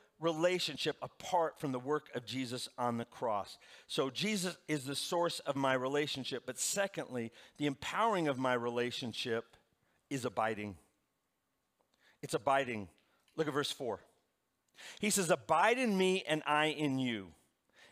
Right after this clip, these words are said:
As a branch cannot bear fruit by itself unless it abides in the vine, neither can you unless you abide in me." Now, six different times we're called to be fruitful in this passage, to bear fruit. We're never commanded to bear fruit.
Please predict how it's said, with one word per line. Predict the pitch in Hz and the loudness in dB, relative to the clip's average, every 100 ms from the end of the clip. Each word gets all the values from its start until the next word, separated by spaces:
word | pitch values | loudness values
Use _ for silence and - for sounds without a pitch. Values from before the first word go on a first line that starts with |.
| - | 0
As | 170 | 2
a | 160 | 2
branch | 131 190 240 - | 2 4 4 2
cannot | 233 202 180 135 | 0 2 2 2
bear | 175 165 | 2 2
fruit | 185 175 | 0 0
by | - 151 | 2 2
itself | 143 - 190 160 151 | 2 2 2 2 0
unless | 151 156 - | 2 2 2
it | 135 | -2
abides | 120 147 143 | 2 4 4
in | 143 | 0
the | 131 | -2
vine, | 120 151 139 123 - - | 2 2 2 -2 -10 -4
neither | 170 202 185 | -2 2 0
can | 170 156 | 0 0
you | 190 170 | 0 0
unless | 135 151 151 - | 2 2 2 0
you | 147 | -2
abide | 120 143 147 147 | 2 4 4 2
in | 143 139 | -2 0
me." | 139 113 - - - | 0 -2 -6 -18 0
Now, | 156 | 2
six | 143 - 262 269 - | 2 2 2 2 0
different | 247 226 208 - | 2 2 0 0
times | 208 185 170 151 | 2 4 4 2
we're | 151 | -4
called | - - 175 165 160 - | -4 2 4 4 0 -4
to | |
be | 135 156 | -6 -6
fruitful | - - 185 180 - 123 110 - _ _ | -6 -6 -6 -6 -8 -6 -6 -8 _ _
in | 147 143 | 0 2
this | 139 - | 0 -2
passage, | - 135 123 117 98 - - _ _ - | 0 0 0 -8 -10 -12 -14 _ _ -6
to | |
bear | 156 147 | 2 2
fruit. | - 226 151 - _ _ _ _ _ _ _ _ _ _ _ _ _ _ _ _ _ _ _ - _ - - | 2 0 0 -4 _ _ _ _ _ _ _ _ _ _ _ _ _ _ _ _ _ _ _ -20 _ -20 -4
We're | 143 | 2
never | 196 277 | 4 4
commanded | - 220 190 185 190 202 185 139 - | 2 0 2 6 6 6 4 2 -4
to | 135 | -6
bear | 127 120 | 0 0
fruit. | 113 - 104 - - - | 0 -4 -8 -8 -14 -16